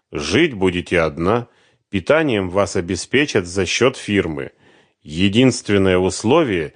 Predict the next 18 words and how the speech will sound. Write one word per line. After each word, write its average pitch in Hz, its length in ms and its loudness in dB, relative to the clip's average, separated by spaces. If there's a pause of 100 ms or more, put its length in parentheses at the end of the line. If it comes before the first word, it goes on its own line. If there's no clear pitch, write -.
(160)
ни 98 180 2
во 117 140 4
что - 200 0
не 104 140 2
вмешиваться, 90 840 -2 (280)
ничего 117 460 4
не 107 120 4
замечать, 101 640 0
никакой 98 640 2
информации 95 760 0
не 104 280 2
выдавать. 90 640 -2 (800)
Право 117 320 2
выбора 101 400 2
комнаты 139 640 0 (120)
остаётся 110 640 2
за 92 180 2
вами. 92 400 2